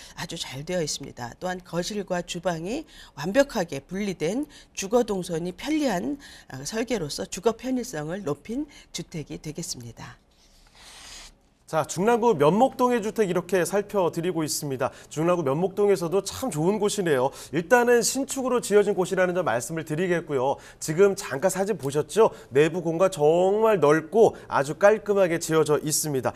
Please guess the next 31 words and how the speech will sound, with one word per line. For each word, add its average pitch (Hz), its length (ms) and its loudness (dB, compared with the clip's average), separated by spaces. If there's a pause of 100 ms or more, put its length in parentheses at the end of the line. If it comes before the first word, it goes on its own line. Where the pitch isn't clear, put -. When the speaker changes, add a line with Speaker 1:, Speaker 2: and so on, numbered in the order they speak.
(120)
Speaker 2:
쓰리룸에 185 600 2
화장실도 175 560 0
두 147 200 -6
개가 180 320 6
들어가 156 300 0
있고, 139 480 0 (160)
지금 139 280 -6
오 143 80 -2
층짜리 185 320 -2
건물 156 280 0
중에서도 147 500 -2 (120)
아주 117 280 -2
든든한 165 520 0
곳을 196 360 -2 (140)
살펴드리고 143 960 -4
있습니다. 131 560 0 (180)
자, 117 100 -6
건물에 143 320 0
대한 147 160 2
특징 214 280 -2
가볍게 180 360 0
좀 175 100 -2
살펴봤고요. 190 600 2 (220)
자, 151 100 2
지금부터는, 196 720 4 (240)
아, 151 240 6
이곳 214 300 -2
주변의 226 520 4
입지가 214 520 2
얼마나 180 420 6
뛰어난지, 175 800 2